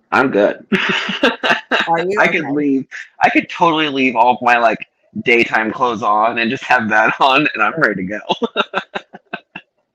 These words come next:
Speaker 1: Um, I think for me, like, as I'm getting ready, it's a very, like, slow and subtle shift, and I feel like I, like, kinda lean more into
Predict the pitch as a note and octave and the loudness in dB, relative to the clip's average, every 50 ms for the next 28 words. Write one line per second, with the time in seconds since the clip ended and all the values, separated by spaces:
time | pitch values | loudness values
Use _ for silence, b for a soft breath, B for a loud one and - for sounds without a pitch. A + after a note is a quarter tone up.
0 | _ _ _ _ B B B B B B B B B B B B D#3 C#3+ C#3+ C3+ | _ _ _ _ B B B B B B B B B B B B 2 4 6 6
1 | C3 C3 A#2 A2+ A2 G#2 G2 - - - - - - - - - - _ _ _ | 6 6 6 6 4 2 0 -4 -6 -10 -12 -16 -16 -18 -18 -20 -20 _ _ _
2 | _ _ _ _ _ _ _ _ - - - - A3+ C4 F#4 - E4+ E3 E3 D#3+ | _ _ _ _ _ _ _ _ -8 -2 2 2 4 4 6 6 6 6 6 6
3 | D#3 D3 C3+ A2 - A#2 C3 C#3+ D3+ D3 C#3 B2+ C3 C3 B2+ B2 A#2+ A2+ A2 A2+ | 6 6 6 6 6 6 6 6 4 4 4 6 6 6 6 6 6 6 6 6
4 | C3 D#3 D3+ - A#2+ A2 C#3 F3 E3 C#3 A#2+ A2+ G#2 - - - _ _ _ _ | 6 4 4 2 2 4 6 6 6 6 6 6 4 2 0 -6 _ _ _ _
5 | - A#2+ A#2 A#2 A#2+ A#2+ A#2+ B2 A#2+ A2+ G#2+ - - G#2+ A2 A2 A2+ A2 - - | -4 0 4 6 6 6 6 6 4 2 0 -2 0 0 2 2 2 2 0 -2
6 | - A2 G#2+ A2+ A#2 - - G2+ A#2 A2 G#2+ G2+ - - A2+ A2 A2 G2 G2+ G2+ | -2 -2 -2 -4 -4 -4 -4 -4 -2 -2 -2 -4 -4 -4 -4 -4 -2 0 0 0
7 | G2 F#2+ F#2 F#2+ - G#2 G2 G2 F#2+ F#2+ G2+ G#2+ A2+ G#2+ A2+ A2 G#2 G2+ G#2 G#2 | 0 0 -4 -6 -6 -6 -6 -6 -6 -8 -8 -8 -6 -6 -6 -6 -6 -6 -6 -4
8 | G#2 G2+ F2 F2 G2+ G#2 G2+ - - - A#2 G#2+ G2+ G2+ G2+ F#2+ F#2+ G2 F#2+ F#2 | -4 -4 -4 -6 -6 -6 -8 -8 -8 -8 -6 -4 -4 -4 -4 -6 -6 -8 -10 -10